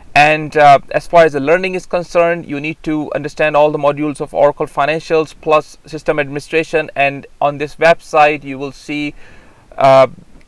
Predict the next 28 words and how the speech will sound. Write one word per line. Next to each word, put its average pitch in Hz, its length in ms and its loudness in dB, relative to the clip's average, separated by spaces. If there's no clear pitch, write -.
all 160 180 8
these 165 220 -6
modules 160 680 0
explained 165 560 -6
in 147 100 -8
detail 160 420 -4
in 147 120 -6
a 147 80 -6
step-by-step 156 840 0
fashion, 143 600 -2
okay? 151 340 0
And 147 280 0
as 156 200 0
far 151 160 2
as 147 100 -2
practicing - 640 -4
is 165 140 -8
concerned, 175 760 -4
uh, 139 240 4
you 147 180 -8
can 147 280 -6
use 147 240 -6
existing 156 460 -8
environment 151 720 -2
if 143 180 -10
your 143 80 -6
company 151 440 -8
have. 143 380 2